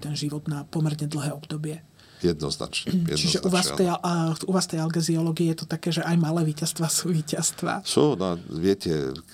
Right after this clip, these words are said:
Speaker 2: aj keď neznížime na sto percent, ale keď sa zníži o sedemdesiatpäť percent, osemdesiat percent, tak to znamená pre toho pacienta normálny život.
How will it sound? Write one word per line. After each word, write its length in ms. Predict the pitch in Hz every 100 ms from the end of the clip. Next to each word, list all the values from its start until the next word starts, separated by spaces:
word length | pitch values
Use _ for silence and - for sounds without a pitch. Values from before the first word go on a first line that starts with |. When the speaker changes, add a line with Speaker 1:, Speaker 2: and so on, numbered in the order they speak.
| -
Speaker 2:
aj 160 | - 90
keď 120 | 82 85
neznížime 400 | 87 95 87 73
na 160 | 73 78
sto 160 | 85
percent, 480 | 80 98 - 73 - - - - - - 185 - 156 147 71
ale 240 | 73 73
keď 80 | 80
sa 160 | -
zníži 480 | 78 82 85 76 76
o 320 | 73 71 67 64 -
sedemdesiatpäť 800 | - - 80 80 78 73 76 73
percent, 400 | 71 69 - 71
osemdesiat 480 | 69 - - - 69 -
percent, 400 | 71 - 78 73 - - - - -
tak 240 | - 69 -
to 160 | 80
znamená 320 | 78 80 85
pre 160 | 78 80
toho 240 | - 76
pacienta 480 | 76 71 - 78 78
normálny 400 | 85 87 90 90
život. 320 | 92 120 87